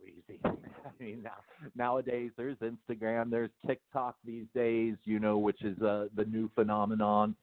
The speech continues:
uh, that seems to be taking place with a lot of younger people. So I think it's, we look at the social media channels, platforms, whatever you wanna call them, um, depending on what your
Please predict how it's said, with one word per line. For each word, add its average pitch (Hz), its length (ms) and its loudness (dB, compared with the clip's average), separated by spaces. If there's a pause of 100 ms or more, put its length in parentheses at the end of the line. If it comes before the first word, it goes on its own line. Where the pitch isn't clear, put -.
(280)
uh, 101 220 0 (100)
that 107 240 2
seems 110 260 -2
to 113 60 -2
be 104 160 6
taking 110 400 0
place 104 300 2 (120)
with 104 180 2 (400)
a 92 60 2
lot 101 280 4
of 98 140 -8
younger 101 300 -4
people. 110 420 -4
So 107 160 0 (300)
I 139 80 4
think 220 140 2
it's, 269 140 0 (800)
we 156 200 4
look 233 200 2
at 160 140 2 (260)
the 127 200 0
social 135 260 0
media 117 500 -6 (240)
channels, 123 480 -6 (360)
platforms, 117 720 0
whatever 110 300 -8
you 110 100 -10
wanna 104 180 -12
call 113 240 -4
them, 110 260 -2 (400)
um, 113 400 -2 (220)
depending 190 440 0
on 165 180 2
what 127 220 2
your 101 380 2